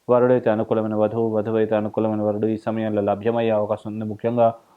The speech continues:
గురుదశలు, అంతర్దశలు నడిచినట్లయితే ఈ ప్రభావాలు ఇంకా ఎక్కువగా ఉంటాయి. అలాగే తొమ్మిదిని గురువు చూడడం వల్ల భాగ్యాభివృద్ధి, నిల్వధనం పెంపొందడం, దైవికమైన బలం, శక్తి పెంపొందడం,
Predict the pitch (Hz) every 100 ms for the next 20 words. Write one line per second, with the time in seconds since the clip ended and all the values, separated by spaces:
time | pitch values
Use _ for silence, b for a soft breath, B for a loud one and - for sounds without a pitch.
0 | b _ 135 135 135 131 123 110 110 107
1 | 110 110 107 101 107 107 104 107 104 107
2 | 104 110 107 101 107 104 - 113 110 107
3 | 104 107 104 b b b 113 123 113 104
4 | 92 - _ _ b b _ 135 139 147
5 | 143 117 113 120 127 123 113 113 107 107
6 | 101 113 113 113 117 110 113 117 113 110
7 | 113 113 107 101 110 107 117 113 110 110
8 | 110 b b _ 127 120 123 120 113 110
9 | 107 110 110 110 110 - 110 110 107 110
10 | 110 110